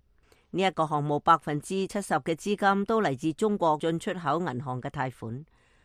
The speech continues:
中國中鐵同中國工程師負責鐵路嘅建造。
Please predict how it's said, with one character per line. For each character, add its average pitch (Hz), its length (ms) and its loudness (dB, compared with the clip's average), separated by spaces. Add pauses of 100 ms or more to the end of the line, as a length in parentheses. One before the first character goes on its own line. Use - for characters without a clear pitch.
(140)
中 285 180 0
國 233 240 2
中 254 220 0
鐵 190 240 0
同 151 300 -4
中 262 180 -2
國 208 160 0
工 254 220 -2
程 135 180 -4
師 196 320 -2
負 160 220 -4
責 175 160 0
鐵 165 200 -6
路 143 160 -2
嘅 139 200 -4
建 139 200 -2
造。 120 240 -6